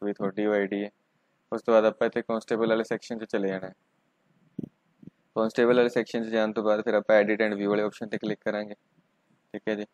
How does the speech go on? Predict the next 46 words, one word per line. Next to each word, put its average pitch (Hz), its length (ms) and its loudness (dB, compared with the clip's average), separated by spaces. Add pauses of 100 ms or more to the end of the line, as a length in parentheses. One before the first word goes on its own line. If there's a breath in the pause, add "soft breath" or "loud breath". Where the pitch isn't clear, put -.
(460)
Edit 113 260 2
and 117 120 -2
view 117 120 0
ਵਾਲੇ 120 140 2
option 117 320 -2
ਤੋਂ 117 120 0
ਬਾਅਦ 107 400 4 (420)
ਇੱਥੇ 110 240 -4
ਦੇਖ 104 260 0
ਸਕਦੇ 107 200 0
ਹੋ 107 40 -2
ਤੁਸੀਂ 107 240 -8
question 110 420 -2
paper 117 320 0 (240)
ਤੇ 107 120 0
ਇੱਧਰ 107 200 0
objection 104 440 -2
ਫਾਰਮ। 98 320 -10 (560)
ਸਭ 104 120 -4
ਤੋਂ 107 120 -6
ਪਹਿਲਾਂ 110 180 2
ਆਪਾਂ 110 140 0
question 110 320 -4
paper 110 200 -4
check 107 220 -4
ਕਰ 104 120 0
ਲੈਂਦੇ 101 260 -4
ਹਾਂ। 104 60 -10 (520)
question 117 260 -2
paper 123 240 2
'ਚ 120 60 -4
ਦੇਖੋ 113 340 -2
ਤੁਸੀਂ, 110 280 -6 (2500)
ਇਹ 123 60 8
ਸਾਰਿਆਂ 123 300 6
ਦੇ 127 80 2
question 123 320 0
paper 120 200 0
ਲੱਗੇ 117 300 2
ਹੋਏ 107 100 2
ਨੇ 101 140 -4 (360)
ਛੱਬੀ 113 320 0
ਤੋਂ 123 140 2
ਲੈ 110 200 6
ਕੇ, - 180 -12
ਅਹ, 104 320 0